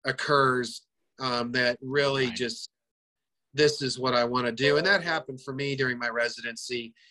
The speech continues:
Speaker 1: One patient that was extremely ill, and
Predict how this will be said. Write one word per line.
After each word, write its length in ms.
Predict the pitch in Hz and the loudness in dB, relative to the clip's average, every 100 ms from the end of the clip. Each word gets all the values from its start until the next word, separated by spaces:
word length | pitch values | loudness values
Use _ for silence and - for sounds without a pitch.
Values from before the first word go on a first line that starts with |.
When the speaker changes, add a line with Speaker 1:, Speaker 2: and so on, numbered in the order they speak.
| _ _ - | _ _ 0
Speaker 1:
One 320 | 135 139 139 | 2 2 2
patient 600 | 151 135 127 139 131 120 | 2 2 2 0 0 -2
that 300 | 117 113 110 | 0 0 -2
was 240 | 110 107 113 | -4 -4 -4
extremely 800 | 113 - - 156 151 147 139 135 | -6 -4 -4 -2 0 2 0 0
ill, 500 | 127 120 117 117 113 _ _ _ _ _ | 2 4 4 2 -2 _ _ _ _ _
and 640 | 135 131 127 120 120 120 | -4 0 0 0 -2 -6